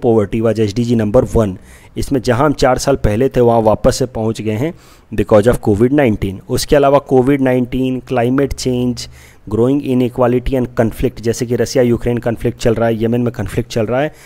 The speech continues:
इस कारण से ग्लोबल फूड इनसिक्योरिटी लगातार बढ़ते जा रही है। In fact, आज भी दुनिया के दस प्रतिशत लोग, यानी कि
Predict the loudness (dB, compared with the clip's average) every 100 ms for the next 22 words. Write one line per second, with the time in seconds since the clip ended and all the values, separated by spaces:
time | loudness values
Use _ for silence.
0 | -20 -4 -4 0 0 0 0 -4 0 2
1 | 4 2 2 2 2 2 -2 0 -2 0
2 | 0 0 0 0 0 -2 0 0 0 -4
3 | 0 2 2 2 0 -2 -6 -10 -14 -20
4 | -20 -20 -20 -4 0 2 2 2 0 4
5 | 6 6 4 2 -2 -8 -10 -8 -8 -4
6 | 0 2 4 2 4 2 4 0 -2 -2
7 | -2 0 0 2 2 0 0 -6